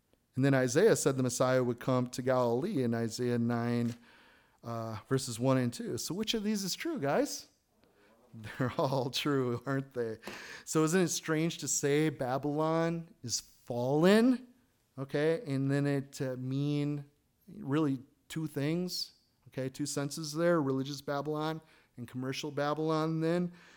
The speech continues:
two different times, the middle and <laughs> the end of the Great Tribulation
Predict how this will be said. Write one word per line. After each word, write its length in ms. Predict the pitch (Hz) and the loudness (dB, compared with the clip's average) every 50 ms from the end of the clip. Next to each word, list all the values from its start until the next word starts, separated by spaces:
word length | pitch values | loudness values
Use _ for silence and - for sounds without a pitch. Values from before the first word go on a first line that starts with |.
| - _ _ - | -20 _ _ -4
two 160 | - 156 151 | -2 0 0
different 340 | 160 160 160 156 151 151 - | 0 0 0 -2 -6 -6 -6
times, 520 | - - 147 135 135 143 156 165 156 - | -8 -6 -4 -2 -2 -2 -2 -2 -4 -6
the 80 | - 120 | -6 -6
middle 320 | 120 123 139 147 151 147 | -4 -4 -2 -2 -2 -2
and 140 | 139 131 123 | -2 -4 -4
<laughs> 40 | - | -6
the 100 | 156 139 - - - - - - - | -8 -8 -8 -12 -20 -20 -14 -6 0
end 180 | 135 139 143 | 2 4 4
of 80 | 151 143 | 4 4
the 80 | 135 131 | 2 2
Great 320 | 120 135 135 143 151 - | 2 2 2 2 0 -2
Tribulation 840 | - 151 147 139 139 147 143 139 135 147 156 - - 185 185 190 | -2 -2 0 0 2 2 2 2 2 0 0 -2 -4 -6 -8 -10